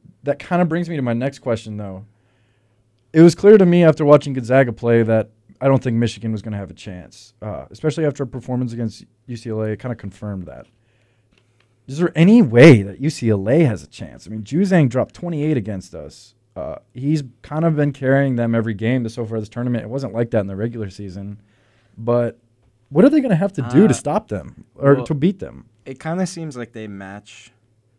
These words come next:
Speaker 2: the style of play of the teams that they go up against.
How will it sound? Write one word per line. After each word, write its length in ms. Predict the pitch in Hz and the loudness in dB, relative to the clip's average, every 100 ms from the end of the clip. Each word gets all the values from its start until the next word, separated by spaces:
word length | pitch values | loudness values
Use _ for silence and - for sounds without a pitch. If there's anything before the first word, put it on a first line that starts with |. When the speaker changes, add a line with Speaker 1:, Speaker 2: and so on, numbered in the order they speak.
| _ | _
Speaker 2:
the 100 | 117 | -20
style 380 | 104 110 104 101 | -16 -12 -10 -12
of 80 | 95 | -16
play 220 | 107 104 | -16 -16
of 120 | 98 | -16
the 80 | 90 | -18
teams 300 | - 104 98 | -18 -16 -16
that 140 | 92 - | -20 -20
they 180 | 92 85 _ _ _ _ - 87 | -18 -18 _ _ _ _ -20 -20
go 180 | - 95 | -18 -16
up 160 | 90 98 | -16 -16
against. 560 | 113 123 131 135 - | -14 -14 -14 -16 -20